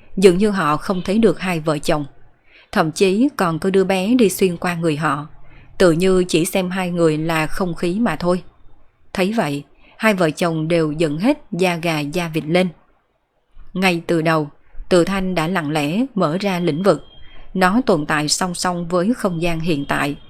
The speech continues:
nên bọn họ có thể thấy được người khác, nhưng người khác lại không thấy được bọn họ.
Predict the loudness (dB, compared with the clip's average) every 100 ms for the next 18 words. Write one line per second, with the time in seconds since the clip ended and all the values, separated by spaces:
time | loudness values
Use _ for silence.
0 | -20 -12 2 4 4 2 2 -2 0 -2
1 | -2 -2 -2 2 4 4 2 0 0 0
2 | -2 -4 _ _ _ 0 2 2 0 0
3 | 0 -2 -4 -6 -2 0 0 -2 -2 -4
4 | -2 0 2 2 0 -2 -2 -2 -2